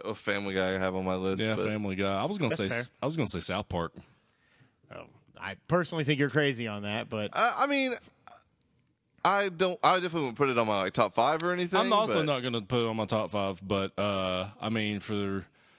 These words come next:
Speaker 2: especially the circles that I travel in, and it is a very good and well-written show, and it's revolutionary for what it does.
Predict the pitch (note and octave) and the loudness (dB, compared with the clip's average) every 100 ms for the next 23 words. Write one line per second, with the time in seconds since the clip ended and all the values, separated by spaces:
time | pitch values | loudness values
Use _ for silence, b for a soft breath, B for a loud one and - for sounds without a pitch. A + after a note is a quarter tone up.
0 | b b b A2+ - F#3 - D3 B2+ A2 | b b b -4 2 2 2 0 0 -2
1 | - B2 A#2+ G2 G2+ G#2+ A2 A#2 A2+ A2 | -2 -2 -2 0 2 2 2 0 0 0
2 | A#2 A#2+ B2 A2 A#2 C3 C3+ B2 A2+ - | -2 -2 -2 -2 0 2 2 0 -6 -2
3 | A2 F#2+ A#2+ A#2+ A2 G2 G#2+ A2+ G#2 G2 | -2 0 0 0 -2 -2 0 0 -2 -2
4 | G2+ G2+ F#2+ G2+ G#2 G#2 G#2 G#2 G2 G2+ | -2 -4 -4 -4 -2 -2 -2 -4 -4 -2
5 | G2 F#2+ G2+ A2 G#2 G2 G2+ G#2 F2 G2 | -2 -2 -4 -4 -6 -4 -4 -4 -2 -2
6 | G#2+ G#2+ | -2 -4